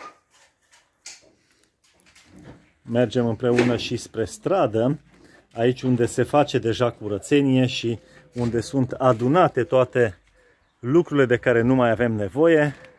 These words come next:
Casa așa arată în acest moment pe exterior și ne bucurăm că pereții au scăpat cu bine și hai să vedem cum arată frumusețea de acoperiș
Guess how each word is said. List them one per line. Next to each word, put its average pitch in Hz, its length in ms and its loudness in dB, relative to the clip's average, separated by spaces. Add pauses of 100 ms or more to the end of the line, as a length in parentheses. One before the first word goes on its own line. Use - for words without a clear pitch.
(280)
Casa 160 460 4
așa 151 400 0
arată 113 260 -2
în 113 60 -4
acest 110 320 -6
moment 113 360 -6
pe 123 140 -4
exterior 113 680 0 (520)
și 127 560 -4 (260)
ne 135 100 4
bucurăm 139 580 2
că 131 340 4 (140)
pereții 139 420 2
au 123 100 0
scăpat 135 420 -2 (120)
cu 127 60 -10
bine 147 460 0 (600)
și 180 800 -6 (240)
hai 143 240 2
să - 200 -8
vedem 104 540 0 (440)
cum 117 220 -6
arată 98 680 -8
frumusețea 113 640 -6
de 104 140 -4
acoperiș 104 760 -4